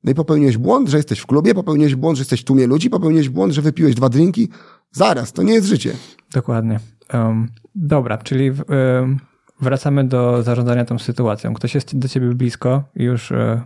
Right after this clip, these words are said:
Speaker 2: poradziliśmy sobie z tym, że takie sytuacje się zdarzają każdemu, nawet super, e, trenerom samoobrony.
Speaker 1: Tak.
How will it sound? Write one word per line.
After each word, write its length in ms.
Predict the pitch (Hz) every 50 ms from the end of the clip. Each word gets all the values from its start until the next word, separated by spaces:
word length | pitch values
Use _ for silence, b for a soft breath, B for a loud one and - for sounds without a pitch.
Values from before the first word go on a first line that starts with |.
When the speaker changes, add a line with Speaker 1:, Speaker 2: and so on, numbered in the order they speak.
| -
Speaker 2:
poradziliśmy 520 | - 127 123 117 113 120 117 107 - - 107
sobie 200 | - 117 110 110
z 40 | -
tym, 160 | - 117 110
że 80 | 113
takie 240 | - - 120 - 123
sytuacje 380 | 113 110 - 120 113 - - -
się 80 | 117 110
zdarzają 360 | 113 117 113 110 110 107 107
każdemu, 460 | - 110 107 107 113 107 110 117 135 - _ _ -
nawet 260 | 123 113 110 107 107
super, 300 | - - 131 - 107 110
e, 400 | 110 117 117 110 107 113 120 - - - - _
trenerom 460 | - - 120 113 110 110 110 110 110 113 - - _ -
samoobrony. 500 | - - - 113 113 110 113 113 113 131
Speaker 1:
Tak. 180 | 139 107 104 113